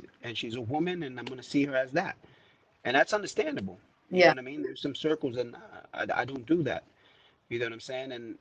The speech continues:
Speaker 1: and then I, I usually ask them, well, you know, if they have a girlfriend or wife, I usually, "Do they have, like, a male friend?" Nah.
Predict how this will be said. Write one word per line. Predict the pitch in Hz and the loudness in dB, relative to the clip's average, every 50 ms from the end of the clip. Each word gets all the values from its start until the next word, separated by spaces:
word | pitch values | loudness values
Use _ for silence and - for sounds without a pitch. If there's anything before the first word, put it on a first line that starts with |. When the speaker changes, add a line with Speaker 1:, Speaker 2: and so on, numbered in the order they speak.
| _ - | _ 0
Speaker 1:
and | 135 139 | 2 4
then | 139 151 | 8 10
I, | 156 143 143 131 - - | 12 12 10 10 6 8
I | 147 | 10
usually | 147 156 135 139 147 139 | 10 10 10 10 10 10
ask | 139 135 - | 10 8 8
them, | - 123 | 4 0
well, | 123 123 120 117 113 110 - | 2 4 4 4 4 2 0
you | 143 160 160 | 2 6 6
know, | 160 131 107 | 8 8 6
if | 107 107 | 4 2
they | - 107 | 0 -2
have | 104 101 92 | -2 -4 -4
a | |
girlfriend | 98 - 120 120 117 110 - 117 113 107 | -6 -6 -6 -6 -6 -8 -14 -16 -16 -10
or | |
wife, | 95 101 113 123 123 - - | -4 -2 0 0 0 -2 -6
I | 117 | -6
usually, | 113 113 117 113 113 113 | -8 -8 -8 -8 -6 -6
"Do | 104 110 123 113 | -4 -4 -2 2
they | 107 117 127 | 2 2 2
have, | 127 135 139 135 131 123 | 4 4 2 2 2 2
like, | 135 135 131 123 - | 0 0 0 0 0
a | |
male | 127 120 131 139 135 135 | -2 0 0 0 0 -2
friend?" | 135 - - 139 151 - - | -4 -8 -12 -12 -10 -10 -10
Nah. | - 104 117 117 | -10 -10 -10 -12